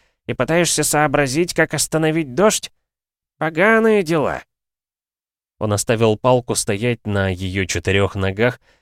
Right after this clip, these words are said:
и, шагнув вперед, обнял Крейна свободной рукой. «Я люблю тебя, мальчик, но ты, можно считать, мертвец», задушенно пробормотал он в воротник Крейна.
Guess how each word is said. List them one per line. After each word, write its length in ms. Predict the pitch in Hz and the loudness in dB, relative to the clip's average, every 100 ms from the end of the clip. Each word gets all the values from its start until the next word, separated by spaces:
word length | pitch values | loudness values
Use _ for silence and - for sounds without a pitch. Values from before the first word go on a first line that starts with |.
| _ | _
и, 100 | - | -8
шагнув 400 | - 85 90 104 | -4 -4 -2 -2
вперед, 500 | - - 104 127 123 | -4 -2 2 2 2
обнял 360 | 123 104 101 95 | 0 0 -2 -2
Крейна 400 | - 117 113 117 | 0 0 2 0
свободной 580 | - 101 92 87 90 92 | 0 0 0 0 0 0
рукой. 460 | 95 - 92 76 _ _ _ _ _ _ _ _ _ | -2 -2 -2 -2 _ _ _ _ _ _ _ _ _
«Я 280 | - 110 196 | -10 -4 -2
люблю 360 | 208 196 202 254 | 0 0 2 0
тебя, 280 | 220 196 202 | 0 2 2
мальчик, 580 | 208 208 165 - 135 | 4 2 0 -4 -4
но 300 | 135 165 175 | 0 2 2
ты, 280 | 170 202 220 | 0 2 2
можно 360 | 196 196 160 170 | 4 2 2 -2
считать, 500 | - - - 180 - | -2 -6 -4 -4 -2
мертвец», 800 | 160 151 - 160 180 170 - - _ _ _ _ _ _ _ _ - | -2 -2 -4 -2 0 0 -2 -10 _ _ _ _ _ _ _ _ -8
задушенно 640 | 90 87 95 - 92 90 | -4 -2 -2 -2 -2 -2
пробормотал 680 | - 85 85 85 82 98 87 | 0 0 0 0 0 0 2
он 160 | 92 90 | 0 -2
в 120 | 78 | -2
воротник 460 | 80 78 - 82 - | -2 -2 -4 -12 -12
Крейна. 420 | - 95 87 76 | -4 -2 0 -4